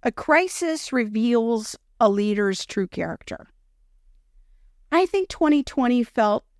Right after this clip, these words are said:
like such an unsettling time, not simply because of the events that happened, but because of how we saw our leaders respond,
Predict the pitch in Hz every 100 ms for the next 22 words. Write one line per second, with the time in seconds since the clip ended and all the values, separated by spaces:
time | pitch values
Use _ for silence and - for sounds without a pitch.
0 | _ _ _ _ _ _ _ - 233 -
1 | 285 - 277 - 247 262 - 233 233 233
2 | 220 - - 214 208 208 240 311 302 294
3 | 269 226 214 - 254 254 240 208 185 196
4 | 185 185 185 175 - - 180 165 180 _
5 | _ _ _ _ _ _ _ - 208 233
6 | - 285 311 349 - 277 254 233 - 220
7 | 214 - 208 190 202 208 202 180 - 170
8 | - - 180 -